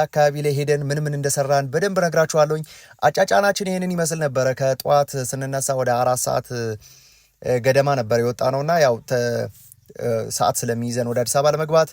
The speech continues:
በዚህን ሰዓት ነበር የተነሳ ነው። ፉል ፓኬጅ ተጠቃሚ ነበረ። እነዚህን ፓኬጆች እንግዲህ ወደ እርባታው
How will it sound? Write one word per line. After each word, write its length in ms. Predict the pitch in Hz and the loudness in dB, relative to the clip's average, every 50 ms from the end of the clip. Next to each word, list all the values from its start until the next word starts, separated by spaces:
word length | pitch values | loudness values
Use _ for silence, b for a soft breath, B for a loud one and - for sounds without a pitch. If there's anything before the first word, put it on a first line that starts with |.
| B B B B B B B B | B B B B B B B B
በዚህን 260 | - 139 143 170 175 | -2 -2 0 0 0
ሰዓት 200 | - 156 156 143 | 0 0 0 0
ነበር 200 | 151 143 143 143 | 0 2 2 2
የተነሳ 300 | 147 143 160 165 165 - 180 180 | 2 0 -2 -2 0 2 0 0
ነው። 140 | 185 190 196 196 190 170 - - - | 2 0 -2 -2 -2 -4 -8 -12 -14
ፉል 220 | - - - 214 220 | -14 -12 -10 -10 -2
ፓኬጅ 280 | - 190 170 151 160 147 | -2 -2 -2 -2 -4 -6
ተጠቃሚ 400 | 147 143 143 - 127 127 131 135 | -6 -6 -6 -2 -2 -2 -2 -2
ነበረ። 260 | 131 135 131 131 160 170 | -4 -4 -2 0 0 0
እነዚህን 320 | 165 143 135 127 131 131 123 | 0 -2 -4 -4 -6 -6 -6
ፓኬጆች 400 | 135 135 - 139 127 127 127 - | -6 -6 -6 -6 -8 -6 -8 -8
እንግዲህ 380 | - 123 127 127 135 131 117 113 | -8 -8 -8 -8 -8 -8 -8 -6
ወደ 160 | 113 117 110 | -4 -4 -2
እርባታው 420 | 117 113 113 117 120 117 123 117 | -2 0 0 0 0 0 0 -2